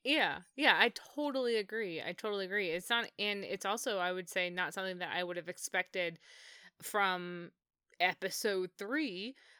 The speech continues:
of this series when I, when, you know, through episode one and two,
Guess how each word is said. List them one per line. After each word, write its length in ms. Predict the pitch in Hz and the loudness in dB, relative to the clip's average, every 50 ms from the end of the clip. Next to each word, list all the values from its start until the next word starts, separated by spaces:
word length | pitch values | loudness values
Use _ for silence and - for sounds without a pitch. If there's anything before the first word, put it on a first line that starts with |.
| - - | -2 2
of 500 | - 214 208 202 208 202 190 185 185 180 139 180 | 4 4 6 6 4 2 2 -2 -8 -10 -6 2
this 160 | 190 208 202 | 2 2 4
series 680 | - - - 226 247 262 226 185 175 180 175 175 - - - - 170 | 2 0 0 2 2 2 2 2 0 0 -2 -2 -2 -4 -4 -6 -4
when 380 | 196 196 190 185 180 175 - - - | 0 2 2 2 0 -2 -4 -2 4
I, 480 | 175 180 170 175 175 175 165 160 160 - _ _ _ - | 4 6 6 6 4 2 0 -2 -6 -10 _ _ _ -16
when, 340 | - 180 214 208 190 180 - _ _ _ _ _ - | -6 -4 -2 -2 -2 -4 -8 _ _ _ _ _ -6
you 100 | 170 214 | -4 -4
know, 220 | 196 160 151 156 156 - - | -2 -2 -4 -6 -6 -4 -4
through 140 | 220 160 185 | 0 0 0
episode 320 | 185 - - 196 185 175 | -2 0 0 0 0 0
one 140 | 185 185 180 | -2 -4 -4
and 120 | 170 170 | -4 -6
two, 600 | - - - 269 277 247 190 170 170 165 165 156 | -6 -2 0 0 2 2 0 0 0 -2 -4 -6